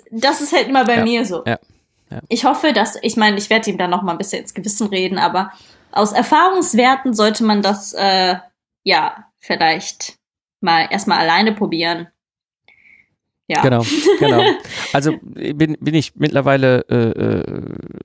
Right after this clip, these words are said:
Speaker 2: fest davon überzeugt. Ich mein, wenn du, wenn du jetzt etwas, auf etwas triffst, wo du irgendwie dich dann mit beteiligen kannst, also ich kenn das gerade so im Bereich, ähm, Juristen, äh, ne, also ich bin jetzt irgendwie,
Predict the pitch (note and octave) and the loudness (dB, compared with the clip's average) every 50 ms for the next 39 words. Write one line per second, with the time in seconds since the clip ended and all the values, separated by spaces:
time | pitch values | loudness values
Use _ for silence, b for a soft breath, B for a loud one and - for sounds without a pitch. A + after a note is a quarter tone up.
0 | - - - - - - - - - - - D3 C#3+ - C#3 - - C3 A#2+ A#2 | -18 -20 -18 -10 -8 -8 -8 -8 -8 -2 -2 0 0 0 -2 0 2 0 2 2
1 | A#2 - - B2 A#2 A2 - - - G2+ C3 C3+ C3 B2+ - - B2+ C3 C#3 C3+ | 0 0 2 2 2 0 0 -2 -4 0 0 0 0 0 -2 0 0 0 0 2
2 | C#3 C#3 C#3 C#3 C#3 C3+ - D3+ B2+ - C#3 B2+ - - - A2+ B2 A#2 - C#3 | 0 0 2 2 2 2 2 0 0 0 0 0 0 0 0 0 0 0 0 0
3 | B2+ - - - C3+ - - C3+ B2 B2 B2+ E2+ B2+ C3+ B2+ A2+ B2 B2 B2 B2 | -2 -2 0 -2 -2 0 0 0 0 2 2 2 2 2 0 0 2 2 2 2
4 | A2 - A#2 G#2+ - - _ _ - G#2+ A2+ A#2 A#2 A#2 A#2 B2 - _ - - | 0 -2 -6 -8 -8 -12 _ _ 0 0 2 2 2 2 0 0 -2 _ -18 -12
5 | - - A#2 A#2+ B2 A#2+ A#2 - A#2+ - A2+ G2+ G2+ - - - C3 A#2 - - | -4 0 0 2 2 0 0 0 -2 -2 -2 -4 -4 -2 -2 0 0 0 -2 -2
6 | - G#2 A#2 B2 A#2 B2 B2 A2+ A2+ G#2 A#2 A#2+ A#2 - - B B B B B | 0 2 2 2 2 2 2 2 2 2 2 2 0 -2 -6 B B B B B
7 | B B B B B B B - A#2 A#2 A2+ A2 G#2+ G#2+ G#2+ G#2 G#2 G#2 G#2 G#2 | B B B B B B B 2 2 4 4 4 4 4 4 2 2 0 -2 -2
8 | G2+ _ _ _ - - A2+ G#2+ B2 B2+ - - - - B2 A#2 A#2 A#2 A2+ A2+ | -6 _ _ _ -2 0 2 2 2 2 0 -2 -4 0 0 2 4 4 4 2
9 | A2 A2 A2 A2 G#2 C2 D2 F#2 G2+ G2+ G2 G2 G#2 - F2+ G2+ - - - G2 | 2 2 2 0 -2 -2 -2 0 0 0 0 0 -2 -2 -4 -6 -6 -6 -8 -10
10 | - - - - - A#2 C#3 C3+ G#2+ A#2 A2+ A2 G#2+ - - A#2+ A#2 A2 - - | -10 -10 -10 -4 -2 0 2 2 2 0 0 -2 -6 -6 -4 -2 -2 -2 0 -2
11 | A2 A#2 G#2+ G#2 A2 G#2+ G#2 G#2 G2+ F#2+ F#2+ | -2 -2 -2 -2 -2 0 0 0 0 -2 -4